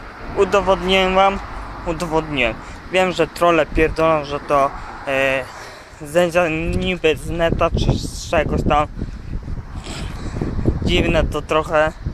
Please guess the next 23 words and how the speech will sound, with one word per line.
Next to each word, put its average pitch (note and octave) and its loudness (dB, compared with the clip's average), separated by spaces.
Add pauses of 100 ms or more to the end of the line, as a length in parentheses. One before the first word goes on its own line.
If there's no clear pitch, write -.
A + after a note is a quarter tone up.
(600)
pojebane D#3 4
w - -2
krótko D#3+ -2
na D3 0
temat. C#3+ -4 (2000)
A D#3+ 2 (360)
po F3+ 4
drugie, F3 4 (360)
to F#3 0
niech F#3+ -2
oni F#3 -2
pokażą F3 -2
mordy, C#3 -2 (140)
a D3+ -8
nie D#3 -6
się D3 -4 (480)
pucają E3 0
do C#3 0
mnie. A#2 -12 (1160)
A - 2
jak A#3 4
pokażą G3 -2
mordy, E3 0